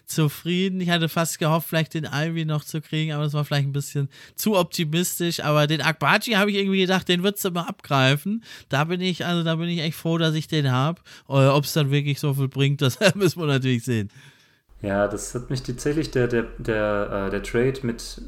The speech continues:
Speaker 2: mit Donovan Mitchell, der hat mich ein bisschen, äh, kalt erwischt, weil ich das tatsächlich einfach nicht mehr auf dem Schirm hatte, dass der jetzt für Utah spielt.
Speaker 1: Vor lauter Eurobasket hast du halt gar nicht mitgekriegt.
Speaker 2: <laughs>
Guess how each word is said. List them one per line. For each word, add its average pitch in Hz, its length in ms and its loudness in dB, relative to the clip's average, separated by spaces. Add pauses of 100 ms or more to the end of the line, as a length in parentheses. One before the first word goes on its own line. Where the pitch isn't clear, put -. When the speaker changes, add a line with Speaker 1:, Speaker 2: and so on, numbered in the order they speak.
Speaker 2:
mit 107 420 -10
Donovan 107 340 -4
Mitchell, 135 380 -4
der 120 160 -2
hat 117 160 -6
mich 139 160 -8
ein 117 80 -6
bisschen, 135 520 -4
äh, 113 260 -4
kalt 127 260 0
erwischt, 143 360 -4
weil 113 100 -4
ich 113 100 -8
das - 220 -8
tatsächlich - 380 -4 (100)
einfach - 280 -8
nicht 143 140 -10
mehr 147 80 -4
auf 131 60 -6
dem 139 80 -6
Schirm 160 240 -4
hatte, 117 140 -4
dass 110 160 -6
der 117 120 -2
jetzt 110 220 -6
für 131 100 -4
Utah 127 280 -6
spielt. - 280 -10
Speaker 1:
Vor 123 200 -4
lauter 131 340 0
Eurobasket 127 960 2
hast 127 200 -4
du 123 40 -4
halt 120 140 -6
gar 113 140 -4
nicht 120 120 -4
mitgekriegt. 110 420 -2
Speaker 2:
<laughs> - 40 -8